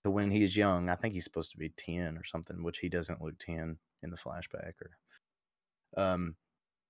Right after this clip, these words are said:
and then it, it, you have a morph, like, he's sitting, and then it, like, morphs into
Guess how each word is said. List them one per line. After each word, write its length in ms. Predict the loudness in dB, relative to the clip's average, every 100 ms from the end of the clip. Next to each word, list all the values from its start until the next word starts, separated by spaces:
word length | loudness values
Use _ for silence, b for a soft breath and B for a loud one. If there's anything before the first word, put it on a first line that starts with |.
| _ -4
and 160 | 2 4
then 120 | 6
it, 120 | 4 _ 2
it, 180 | 2 2
you 120 | 2
have 120 | 4
a 40 | 4
morph, 500 | 4 2 0 -4 -8 -2
like, 140 | 0
he's 160 | 2 4
sitting, 440 | 2 2 -2 -6 _ _ _ -6
and 120 | -4
then 100 | -2
it, 100 | -2
like, 160 | -4 -4
morphs 640 | -4 -2 -4 -4 -6 -8 -12 _ _
into 640 | -6 -2 0 0 -2 -4